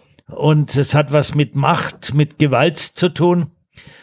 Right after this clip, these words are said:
aber ohne militärische Macht wird man möglicherweise den Nahen Osten nicht ordnen können. Wir selber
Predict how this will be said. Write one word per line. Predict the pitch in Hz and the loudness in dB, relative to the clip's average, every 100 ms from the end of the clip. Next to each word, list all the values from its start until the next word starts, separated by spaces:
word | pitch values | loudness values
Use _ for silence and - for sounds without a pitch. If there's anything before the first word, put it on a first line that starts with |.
| _ | _
aber | - 139 139 | -2 0 2
ohne | 160 175 170 | 4 4 2
militärische | 160 160 156 143 151 147 - 135 | 2 0 0 0 2 0 0 -2
Macht | 120 143 - | 0 -4 -2
wird | 143 143 | -2 -2
man | 139 139 143 | -2 0 2
möglicherweise | 135 147 151 139 139 127 135 - 147 - - - - _ - | 2 2 0 0 0 0 0 2 2 0 -10 -20 -20 _ 0
den | 143 131 | 2 2
Nahen | 127 139 135 | 2 2 2
Osten | 143 - - - 147 | 0 0 -4 0 2
nicht | 143 - | 2 -2
ordnen | - 139 135 135 110 | -6 -6 -4 -6 -4
können. | 127 143 165 170 - _ - - - _ - - | -2 0 2 0 -2 _ -20 -20 -20 _ -20 -20
Wir | - 131 135 160 160 | -18 -2 2 2 2
selber | 139 147 147 160 151 | 2 2 2 2 2